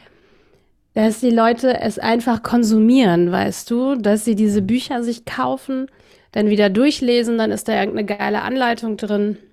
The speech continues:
Speaker 2: Mhm, mhm.
Speaker 1: Und, ähm, wie du es besser machen kannst, aber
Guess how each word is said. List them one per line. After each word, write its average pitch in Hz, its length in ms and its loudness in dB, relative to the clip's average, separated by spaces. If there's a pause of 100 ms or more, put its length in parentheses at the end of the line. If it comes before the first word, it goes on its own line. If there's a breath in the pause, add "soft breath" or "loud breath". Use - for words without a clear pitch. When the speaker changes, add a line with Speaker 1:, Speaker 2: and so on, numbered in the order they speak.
(260)
Speaker 2:
Mhm, 139 100 -4
mhm. 107 600 -10 (280)
Speaker 1:
Und, 185 400 0
ähm, 185 720 0
wie 220 100 -2
du 214 60 2
es 214 100 -2
besser 247 280 -2
machen 226 280 -2
kannst, 214 380 -6
aber 202 320 -2